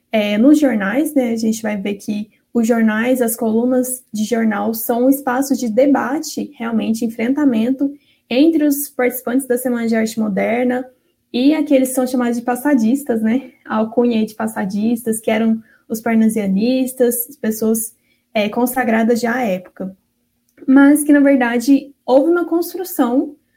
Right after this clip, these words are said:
por parte, principalmente, da imprensa e da universidade, da academia, é, do símbolo da Semana de Arte Moderna, né? Então, é, colocar os seus participantes como heróis, que foi um evento revolucionário,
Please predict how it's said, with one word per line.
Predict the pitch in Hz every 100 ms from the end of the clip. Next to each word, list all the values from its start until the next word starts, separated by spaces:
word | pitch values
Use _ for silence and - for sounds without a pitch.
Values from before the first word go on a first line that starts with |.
| _ -
por | 349 349
parte, | 254 240 -
principalmente, | 220 277 294 285 262 269
da | 247
imprensa | 277 302 247 220 214 - 208 - _ _ -
e | 262 302
da | 330
universidade, | 320 269 269 269 226 214 294 302
da | 277
academia, | 277 240 233 202 202 285 - _ _ _ -
é, | 226 226 226 226 220
do | 311
símbolo | 339 381 453 480 294
da | 233
Semana | 240 240 226 220
de | 214
Arte | 202 -
Moderna, | 208 190 180 185 - _ _
né? | 220
Então, | 214 220 226 240 277 _ _ -
é, | 220 214
colocar | 226 226 240 254 269
os | 302
seus | 277 262
participantes | 262 254 - 240 240
como | - 233 233
heróis, | 226 202 226 220 214 202 - _ _ _
que | 247 247 262 269 -
foi | - 247
um | 254 247
evento | 233 240 240
revolucionário, | 254 247 254 254 262 233 208 208 240 233 226 226